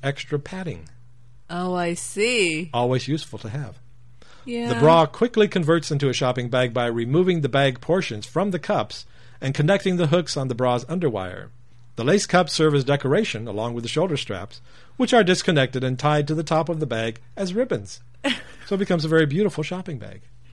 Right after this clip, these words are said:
Speaker 2: You look really happy today.
Speaker 1: I think this is an ingenious, uh,
Speaker 2: <laughs>
Speaker 1: device. <laughs>
Speaker 2: Good.
Speaker 1: And I'm looking forward to standing in line at the supermarket, watching women whipping off their bras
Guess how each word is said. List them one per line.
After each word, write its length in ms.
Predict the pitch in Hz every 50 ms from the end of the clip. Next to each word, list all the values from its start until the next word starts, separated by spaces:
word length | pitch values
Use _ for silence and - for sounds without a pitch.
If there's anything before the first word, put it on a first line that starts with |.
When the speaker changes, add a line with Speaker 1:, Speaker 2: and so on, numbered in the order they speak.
| - - -
Speaker 2:
You 120 | 240 277
look 200 | 302 370 381 - 262
really 320 | 202 196 190 190 196 233
happy 380 | 226 240 247 254 - 226 185 196
today. 420 | - 160 147 - 151 160 175 - - -
Speaker 1:
I 140 | - 165 202
think 200 | - 196 160 139
this 160 | 147 160 -
is 100 | 147 127
an 160 | 131 123 - -
ingenious, 760 | 123 123 123 123 110 139 165 175 160 143 135 127 - - - 135
uh, 300 | 117 113 110 107 123 - - - 392 - -
Speaker 2:
<laughs> 280 | - - - - -
Speaker 1:
device. 540 | - 117 107 127 151 143 90 - - - - - - - - - - - - - - - -
<laughs> 1700 | 330 277 - - - - 135 - 480 - 143 139 - - - 139 - - - - - - - - - - - - - - - - -
Speaker 2:
Good. 320 | - 254 240 196 180 175 - 127
Speaker 1:
And 80 | 139
I'm 120 | 156 156 165
looking 220 | 180 - 185 165
forward 280 | 147 - 190 196 170 139
to 60 | 127 120
standing 360 | - 170 175 190 170 160 131
in 100 | 120 113
line 200 | 110 110 110 110
at 80 | 110
the 80 | - 110
supermarket, 640 | - - 170 151 143 107 92 90 87 - 104 101 101
watching 440 | 101 123 143 175 143 - 160 147 135
women 280 | 135 131 139 127 117
whipping 260 | 131 156 151 180 151
off 200 | 143 143 135 -
their 160 | 131 120 120 107
bras 500 | 107 123 123 101 85 87 90 90 -